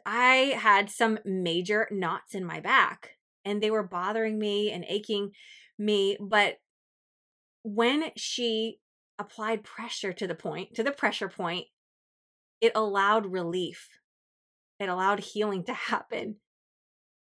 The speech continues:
And it was really the solution to the pressure that was just kind of gnawing.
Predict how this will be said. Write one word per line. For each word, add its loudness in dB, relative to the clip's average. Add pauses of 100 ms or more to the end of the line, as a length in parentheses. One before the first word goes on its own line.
And 4
it 0
was 0
really 0
the 0
solution -2
to -6
the -2
pressure -2
that -4
was -6
just -8
kind -4
of -4
gnawing. -4